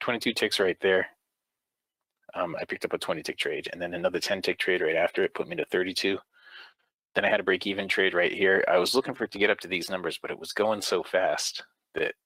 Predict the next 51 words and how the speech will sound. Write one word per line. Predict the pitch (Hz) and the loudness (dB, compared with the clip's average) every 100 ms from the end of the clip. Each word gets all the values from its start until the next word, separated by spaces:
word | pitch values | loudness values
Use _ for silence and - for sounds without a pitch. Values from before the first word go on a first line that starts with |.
| - | -8
it | 92 | -6
was | - | 0
hard | 98 92 | 2 0
for | 107 | -4
me | |
to | 92 | -4
say | - 98 | 0 0
the | 92 | 0
numbers, | 92 180 - | -2 -2 -4
draw | - 185 | 2 4
the | 190 | 4
line, | 175 170 170 165 - | 4 2 -2 -8 -12
and | 156 165 | -12 -8
get | 170 | -10
the | - | -6
trade | - 190 170 | -2 0 2
off. | - - - _ _ - - - _ _ _ _ _ | 0 -4 -10 _ _ -20 -20 -20 _ _ _ _ _
But | - - - _ _ _ _ - | -2 -2 -4 _ _ _ _ -6
I | 95 | -4
ended | 98 107 | 2 2
up, | 98 - - - - - | 2 -2 -10 -12 -14 -4
uh, | 90 | -2
with | 85 85 _ _ - | 0 -2 _ _ -12
twenty | - 120 120 | -2 0 0
ticks | 117 - - | 0 -2 0
there, | 92 92 92 - - | 2 4 0 -8 -6
ten | 110 | -4
ticks | 104 113 - | -2 -4 -2
there, | 87 85 82 - - | 0 0 -2 -8 -14
a | - | -4
break | 95 95 | -2 0
even | 95 90 85 | -2 -6 -6
there. | 85 82 82 - _ _ _ _ _ _ _ _ | -2 -2 -2 -8 _ _ _ _ _ _ _ _
Then | 85 90 82 | -6 -4 -4
I | 92 | -4
moved | 101 101 | -4 0
over | 101 85 | 2 2
here. | 92 | 2
I | 92 | 0
picked | 90 - | -2 -8
up | - | -4
five | - 92 | 2 2
more | 95 95 | 2 -4
ticks | - 95 | -4 -6
here | - 101 | 0 0
to | - | 0
put | - - | -8 -8
me | 175 | -10
at | - | -6
plus | - - - - _ _ _ _ - | -6 -4 -2 -4 _ _ _ _ 0
thirty-seven. | 95 85 - - 95 113 | 0 0 -2 2 2 0